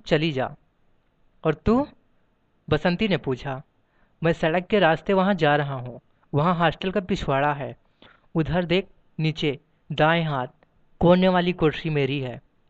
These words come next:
मैं सामने से जाकर अंदर से कोठरी का दरवाज़ा खोल दूंगा और थोड़ी देर के लिए रोशनी करूंगा। तू उसी ओर देखती रहना, मैं रोशनी करके फिर बुझा दूंगा। बस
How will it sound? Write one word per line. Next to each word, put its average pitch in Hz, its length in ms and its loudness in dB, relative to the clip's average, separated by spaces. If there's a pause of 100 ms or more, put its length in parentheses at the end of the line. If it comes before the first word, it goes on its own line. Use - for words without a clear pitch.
(200)
मैं 196 260 -2 (380)
सामने 160 340 0
से 180 140 -4
जाकर 156 340 0
अंदर 156 420 -2
से 143 260 -10 (140)
कोठरी 151 300 -2
का 185 120 0
दरवाज़ा 147 440 0
खोल 143 320 -2
दूंगा 123 360 -8 (420)
और 143 100 -2
थोड़ी 160 320 0
देर 160 360 -4 (120)
के 165 120 0
लिए 175 300 -2 (320)
रोशनी 156 340 2
करूंगा। 131 500 -6 (680)
तू 170 160 2
उसी 214 380 -4 (240)
ओर 180 160 2
देखती 151 380 -2
रहना, 131 360 -6 (360)
मैं 156 80 4
रोशनी 160 320 2
करके 175 280 0
फिर 208 180 -2
बुझा 139 340 -2
दूंगा। 127 360 -10 (200)
बस 190 300 -2